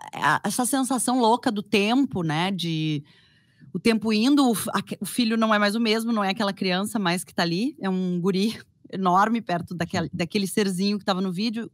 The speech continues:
não tem mais o Davi, os pais do Luciano não são mais a mesma pessoa que tavam ali no vídeo. Essa sensação da vida andando, assim, ela é mágica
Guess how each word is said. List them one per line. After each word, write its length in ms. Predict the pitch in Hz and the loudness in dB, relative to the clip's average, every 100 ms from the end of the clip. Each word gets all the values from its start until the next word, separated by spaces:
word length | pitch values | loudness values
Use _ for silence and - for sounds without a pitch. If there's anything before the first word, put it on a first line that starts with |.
| - | -8
não 220 | 214 202 | -6 -2
tem 120 | 214 | 0
mais 200 | 214 208 | 0 0
o 40 | 202 | 2
Davi, 480 | 190 180 220 247 247 _ _ _ 208 | 2 2 2 0 -2 _ _ _ -10
os 120 | - | -2
pais 260 | 233 220 | 0 2
do 80 | 208 | 0
Luciano 540 | 220 - 226 214 214 - | -4 0 2 2 -2 -4
não 200 | 220 214 | -2 0
são 160 | 247 226 | 0 2
mais 180 | 214 | 2
a 60 | 214 | 0
mesma 240 | 202 202 | 0 -2
pessoa 300 | 196 196 208 | -6 -2 -2
que 80 | 196 | 0
tavam 260 | 202 185 190 | -2 0 -2
ali 120 | 190 | -4
no 80 | 185 | -4
vídeo. 380 | 196 233 202 220 - - - | -2 -2 -4 -8 -10 -18 -8
Essa 200 | 190 247 | -4 0
sensação 480 | - 262 262 254 247 | 0 0 0 0 0
da 100 | 233 | 0
vida 280 | 202 208 | 0 0
andando, 520 | 240 196 196 233 254 160 | 0 2 2 4 2 2
assim, 360 | 151 202 247 | -2 -4 -2
ela 140 | 208 185 | 0 0
é 40 | |
mágica 680 | 202 170 226 247 294 - | 2 4 4 2 -2 -4